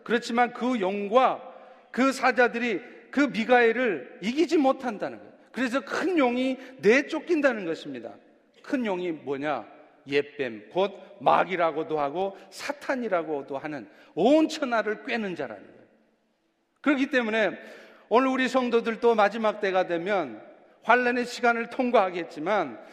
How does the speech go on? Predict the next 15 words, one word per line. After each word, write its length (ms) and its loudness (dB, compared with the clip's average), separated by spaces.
하나님께서 800 2
우리에게 680 -4
호위무사를, 760 0
미가엘을 600 4
보내주셔서 1200 -2
그 220 4
어려운 380 6
환난의 420 0
시간을 560 -4
통과하게 840 0
해 440 -6
주신다는 600 -6
것입니다. 460 -16
할렐루야! 800 2
할렐루야! 680 4